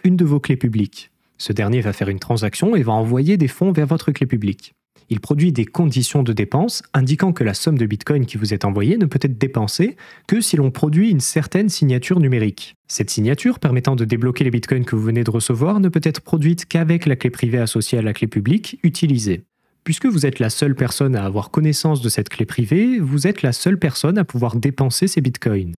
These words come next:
En conséquence, vous êtes bien le propriétaire de ces fonds. En réalité, la clé publique est représentée par une adresse de réception. Une adresse est un condensat d'une clé publique avec quelques données supplémentaires.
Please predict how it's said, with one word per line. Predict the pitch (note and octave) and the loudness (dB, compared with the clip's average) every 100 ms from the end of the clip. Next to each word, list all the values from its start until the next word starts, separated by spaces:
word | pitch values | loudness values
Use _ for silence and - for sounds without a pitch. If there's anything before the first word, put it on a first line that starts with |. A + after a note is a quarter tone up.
| - | -6
En | |
conséquence, | A2+ G#2+ - G2 C#3 A3+ - | -4 -2 -2 0 0 0 0
vous | B2+ A#2 | -2 -2
êtes | G#2 | -2
bien | B2 | 0
le | G3 | 2
propriétaire | D3 - C#3+ - E3+ B2+ D3 G3 G#3+ | 2 -2 -2 2 2 2 0 0 0
de | C3 E3+ | 0 0
ces | - | 0
fonds. | B2 G#2 G2 _ _ _ | -2 -4 -8 _ _ _
En | - | -2
réalité, | G#2+ G#2+ G#2 A#2 G#3 A3+ A#3 - | 0 2 0 0 2 2 0 0
la | C#3+ | 0
clé | C#3 F3+ | 0 0
publique | F#3 F#3 A3 C#3 | 2 2 2 0
est | |
représentée | C3+ - D3 D3+ F#3 | -2 0 0 2 0
par | F3+ A#2+ | 2 0
une | A#2 | 2
adresse | C3 C3 D#3+ C#3 | 0 2 0 2
de | |
réception. | B2+ A#2+ A#2+ - G2+ F#2+ _ - | 0 0 -2 -2 -6 -6 _ -2
Une | B2+ | 0
adresse | C#3 E3+ G#3 | 2 0 0
est | C#3 | 0
un | A2+ | -2
condensat | A2+ D#3 C#3 C3+ - D3+ | 0 0 2 0 0 0
d'une | B2 A2+ | 0 -2
clé | A2 - B2 | -2 -4 -2
publique | B2 A2+ E3 G3+ | -2 2 2 0
avec | C3+ B2+ - - | 0 -2 -4 -2
quelques | E3 D#3+ C#3+ | -2 0 0
données | B2+ A#2+ | 2 2
supplémentaires. | D3+ C3 B2 A#2 A2+ F#2+ F2+ - | 0 0 0 0 -2 -4 -6 -10